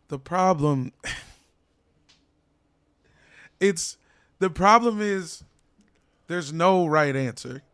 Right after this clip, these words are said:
because anybody could think of a reason that they shouldn't do anything because it's,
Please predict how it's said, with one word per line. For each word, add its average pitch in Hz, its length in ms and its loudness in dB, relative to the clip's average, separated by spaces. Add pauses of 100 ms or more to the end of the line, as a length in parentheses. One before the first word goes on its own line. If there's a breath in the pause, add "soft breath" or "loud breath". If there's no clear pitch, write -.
(260)
because 151 560 -6 (120)
anybody 190 680 -4
could 160 280 -8
think 180 280 -10
of 151 100 -12
a 156 80 -8
reason 147 500 -6
that 139 280 -6
they 139 320 -10
shouldn't 151 400 -10
do 143 200 -4
anything 135 580 -6 (300 soft breath)
because 156 640 -4 (560 soft breath)
it's, 156 460 -8